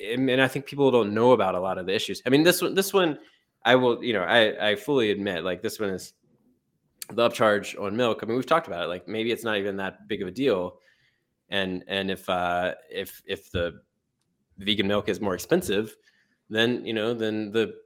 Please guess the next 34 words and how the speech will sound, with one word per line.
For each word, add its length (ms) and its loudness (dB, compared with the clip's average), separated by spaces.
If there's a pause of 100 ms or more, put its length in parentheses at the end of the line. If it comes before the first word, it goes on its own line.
(240)
company 680 2
has 220 4
every 220 4
right 260 4
and 160 2
more. 240 0
I 40 2
mean, 180 0
even 200 2
if 100 -2
it's 120 -6
not 140 4
more 100 -2
expensive, 400 -10
but, 260 -2
but 140 2
even 220 4
if 100 0
it 60 0
is 160 -2
more 120 -2
expensive, 360 -10
then 100 -6
it 80 -8
kinda 180 -2
makes 200 -4
sense 200 0
that 80 -10
you 120 -6
would 100 -10
charge 240 -4
more 140 -12
for 180 -14
it. 60 -20